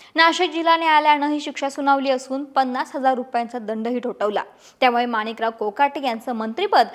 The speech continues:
आणि आमदारकी सुद्धा धोक्यात आल्याचं म्हटलं जातंय.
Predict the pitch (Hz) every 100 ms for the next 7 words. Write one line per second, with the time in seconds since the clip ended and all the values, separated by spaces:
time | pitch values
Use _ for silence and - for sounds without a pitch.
0 | - - 302 349 262 247 254 247 262 233
1 | 233 247 247 - 277 247 240 208 220 220
2 | 208 208 190 -